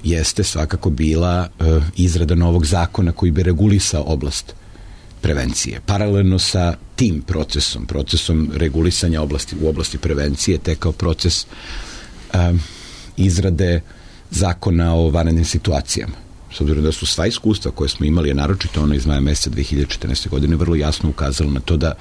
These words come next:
nam predstoje ozbiljne sistemske promene. I onda kada smo završili rad, e, kancelarija na izradi zakona o upravljanju rizikom od elementarnih nepogoda, sektor,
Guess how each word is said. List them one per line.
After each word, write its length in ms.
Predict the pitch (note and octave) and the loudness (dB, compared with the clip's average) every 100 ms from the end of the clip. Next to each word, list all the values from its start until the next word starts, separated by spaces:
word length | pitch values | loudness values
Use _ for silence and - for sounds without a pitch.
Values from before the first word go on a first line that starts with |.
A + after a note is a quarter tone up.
| - - - - | -12 -18 -18 -2
nam 160 | E2 D#2 | 0 2
predstoje 800 | - E2 - - F2+ F2+ C2+ G2+ - - - - - - | 0 0 0 0 2 2 2 -2 -6 -18 -16 -16 -8 -2
ozbiljne 460 | D#2+ - G2+ F#2 | -2 0 2 2
sistemske 540 | E2+ D2 - D2+ - D#2+ | 2 -2 0 0 0 -2
promene. 380 | D#2+ B1+ - - | 0 -2 -6 -4
I 100 | C#2 | 0
onda 180 | D#2 F2 | 2 2
kada 220 | - D#2 | 0 -2
smo 180 | - E2+ | 0 0
završili 600 | D2+ D2+ D2+ - G#2+ C#2+ | 2 2 0 0 0 -2
rad, 260 | D2+ C#2 A#1 - - - - - - - - - | -2 -4 -6 -12 -16 -18 -16 -16 -16 -18 -16 -4
e, 220 | F2+ D#2 C#2+ | 0 2 2
kancelarija 680 | F2+ E2 G2 F2 F2 F2 C#2+ | 0 0 2 2 4 2 2
na 120 | C2+ | 0
izradi 360 | C#2+ D2 C#2 C#2+ | 0 0 0 0
zakona 560 | D2 - E2+ D2 C#2 | 0 0 0 2 2
o 220 | C2+ C2+ C2 | 0 -2 -2
upravljanju 480 | D#2 D#2+ C#2 C#2 C2 | -2 0 0 0 0
rizikom 460 | C2 B1+ - C2+ | 0 -2 -2 -4
od 120 | C2 | -2
elementarnih 560 | B1 A1+ A#1+ A#1+ A1+ - | -2 -4 -4 -4 -4 0
nepogoda, 600 | D2+ - A2 F#2+ E2 D#2 | -2 0 2 2 2 0
sektor, 580 | - - D2+ - E2+ | 0 -2 -2 -2 -4